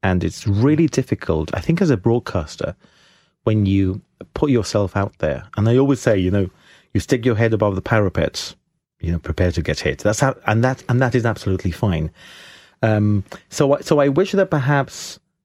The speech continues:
I had known back then that sometimes things don't matter, and that sometimes it's fine to be brave, um, because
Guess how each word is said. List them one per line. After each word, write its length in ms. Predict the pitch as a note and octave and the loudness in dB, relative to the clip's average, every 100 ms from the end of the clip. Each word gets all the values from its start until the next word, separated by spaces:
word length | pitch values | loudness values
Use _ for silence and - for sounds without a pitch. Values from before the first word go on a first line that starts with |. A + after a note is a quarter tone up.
| _ C3 | _ -2
I 120 | B2 | 0
had 180 | B2 A2+ | 2 2
known 460 | A#2+ B2+ B2 A#2+ | 2 2 2 0
back 360 | A2 A#2 A2 - | -2 -4 -4 -2
then 520 | A2+ G#2 F#2 F2 F#2 - _ _ _ _ _ _ _ | 0 2 0 -2 -4 -8 _ _ _ _ _ _ _
that 120 | G2 - | -4 0
sometimes 500 | B2+ C3+ D3 C#3+ - | 0 2 0 0 0
things 220 | C#3+ A#2+ | 0 0
don't 200 | C3 B2+ | 0 0
matter, 320 | C3 - F3+ _ _ - | -2 -2 -6 _ _ -6
and 160 | A#2 G#2+ | -2 0
that 160 | - | -2
sometimes 680 | - B2 B2 B2 B2 A#2 - _ _ _ A#2+ | -2 -2 0 0 0 -2 -6 _ _ _ -6
it's 140 | - | -6
fine 280 | - B2+ C3 | 0 2 2
to 80 | A#2+ | 2
be 120 | A#2+ | 2
brave, 420 | G#2+ A#2+ C#3 E3 _ _ _ - _ _ _ _ _ _ | 2 2 0 -2 _ _ _ -20 _ _ _ _ _ _
um, 640 | G#2+ G2+ G2+ G2 G2 G2 G#2 | 2 4 4 4 2 0 0
because 720 | C3 - B2 A2+ G#2+ G2 - | -2 0 2 2 0 -4 -12